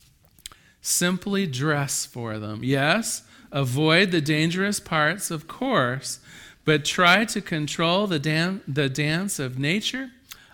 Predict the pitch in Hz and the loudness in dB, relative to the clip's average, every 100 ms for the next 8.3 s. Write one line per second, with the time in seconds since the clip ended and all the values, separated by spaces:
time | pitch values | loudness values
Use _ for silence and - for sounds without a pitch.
0 | _ 139 165 175 170 - 156 170 - 117 | _ -6 -4 -2 -4 -6 -6 -6 -6 -6
1 | 110 117 - _ _ - - - _ - | -8 -12 -18 _ _ -20 -20 -20 _ -2
2 | 156 131 - 139 147 170 180 190 180 160 | 0 0 -2 -4 0 0 -2 -4 -6 -8
3 | 151 131 131 - 117 127 - 160 165 175 | -6 -6 -6 -8 -8 -8 -8 -8 -8 -10
4 | 160 156 120 117 117 117 120 110 104 98 | -10 -8 -8 -8 -10 -10 -10 -12 -12 -14
5 | 104 123 - - _ _ _ _ _ _ | -16 -18 -18 -18 _ _ _ _ _ _
6 | _ _ _ _ _ _ _ - - - | _ _ _ _ _ _ _ -20 -20 -20
7 | - - - - 143 135 - 143 143 165 | -20 -20 -18 -6 -6 -4 -6 -4 -2 -2
8 | 208 220 | -2 -4